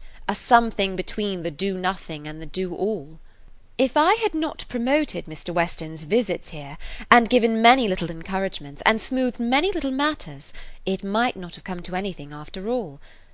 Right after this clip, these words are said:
I think you must know Hartfield enough to comprehend that." "A straightforward, open-hearted man like Weston, and a rational, unaffected woman like Miss Taylor,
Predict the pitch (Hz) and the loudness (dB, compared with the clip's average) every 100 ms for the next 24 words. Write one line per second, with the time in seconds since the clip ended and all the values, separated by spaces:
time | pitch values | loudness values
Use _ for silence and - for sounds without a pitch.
0 | - - 277 262 403 359 254 233 233 - | -10 0 0 2 0 0 0 0 -2 -2
1 | 185 160 202 202 - 170 170 185 196 - | -2 0 0 0 0 -4 -4 -4 -6 -6
2 | - 190 170 165 156 147 143 247 208 180 | -8 -8 -6 -6 -8 -8 -4 -4 -6 -10
3 | - - - _ - _ - - - - | -16 -18 -20 _ -20 _ -20 -20 -20 -20
4 | - - 214 226 - 320 392 - - 247 | -20 -4 -4 -4 -4 0 0 -2 -2 0
5 | 185 - - - 214 226 240 226 208 208 | 0 -2 -4 2 2 4 0 -2 2 2
6 | 202 190 196 190 180 180 165 - 170 160 | 2 -2 4 4 4 2 -2 0 -2 -2
7 | - - - - - - 233 254 240 269 | -8 -8 -10 -12 -10 2 2 4 6 6
8 | 320 - 240 247 - 247 262 254 247 240 | 6 0 0 0 2 2 0 -4 -2 -4
9 | 190 208 202 180 175 - 180 - - 226 | 0 0 2 2 2 2 -10 -10 0 2
10 | 202 92 | 4 2